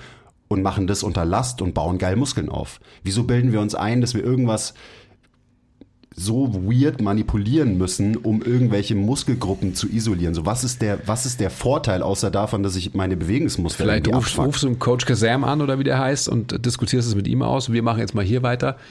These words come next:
Speaker 1: Sorry, ich höre schon auf.
Speaker 2: Ich bin natürlich voll bei
Speaker 1: Aber
Speaker 2: dir.
Speaker 1: das,
Speaker 2: Also es,
Speaker 1: aber
Speaker 2: äh,
Speaker 1: da war ich, da war ich wirklich so, hä?
Speaker 2: es war für mich immer schon absurd. Also so, ich meine, solche Gedanken kann sich vielleicht Bodybuilder machen, wenn sie denken,
Speaker 1: Ja,
Speaker 2: das, Punkt, Punkt, Punkt.
Speaker 1: selbst bei denen
Speaker 2: Ja,
Speaker 1: ist
Speaker 2: ja,
Speaker 1: es
Speaker 2: lass
Speaker 1: halt
Speaker 2: sie doch das machen einfach.
Speaker 1: Ja, okay, macht's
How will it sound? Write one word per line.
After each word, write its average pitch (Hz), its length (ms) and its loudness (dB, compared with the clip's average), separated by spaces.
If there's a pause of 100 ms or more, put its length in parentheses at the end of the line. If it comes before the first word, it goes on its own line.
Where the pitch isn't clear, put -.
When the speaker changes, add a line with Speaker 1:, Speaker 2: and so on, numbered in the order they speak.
Speaker 1:
Sorry, 73 360 -2
ich 67 160 -6
höre 71 120 -2
schon 69 200 -4
auf. 65 220 -4
Speaker 2:
Ich 104 100 -2
bin 151 100 2
natürlich 143 320 2
voll 139 160 2
bei 123 100 4
Speaker 1:
Aber 120 120 2
Speaker 2:
dir. 135 140 6
Speaker 1:
das, - 60 -2
Speaker 2:
Also 110 200 2
es, - 260 -2
Speaker 1:
aber 90 140 2
Speaker 2:
äh, - 20 0
Speaker 1:
da 85 140 0
war 87 160 2
ich, 92 120 -6
da 87 140 -2
war 85 140 0
ich 82 80 -4
wirklich 90 260 -2
so, 80 400 -2 (140)
hä? 143 540 -2 (300)
Speaker 2:
es - 80 -20
war 135 120 2
für 165 80 4
mich 143 160 2
immer 139 160 2
schon 120 140 2
absurd. 101 440 0 (180)
Also 107 200 0
so, 117 240 2
ich - 200 0
meine, 120 220 2
solche 127 240 2
Gedanken 123 320 0
kann 127 160 2
sich 120 160 2
vielleicht 120 240 0
Bodybuilder 139 400 4
machen, 127 440 0
wenn 117 120 2
sie 113 100 2
denken, 120 280 0
Speaker 1:
Ja, 120 80 2
Speaker 2:
das, 143 240 2
Punkt, 147 240 0
Punkt, 156 160 0
Punkt. 170 240 0
Speaker 1:
selbst 160 320 -4 (240)
bei 123 120 2
denen 131 320 2
Speaker 2:
Ja, 120 200 6
Speaker 1:
ist 139 80 4
Speaker 2:
ja, 123 180 6
Speaker 1:
es 131 60 4
Speaker 2:
lass 143 100 6
Speaker 1:
halt - 80 2
Speaker 2:
sie 175 80 2
doch 151 160 4
das 120 160 2
machen 113 280 2
einfach. - 380 -2 (360)
Speaker 1:
Ja, 131 180 0
okay, 127 200 -4
macht's - 360 -6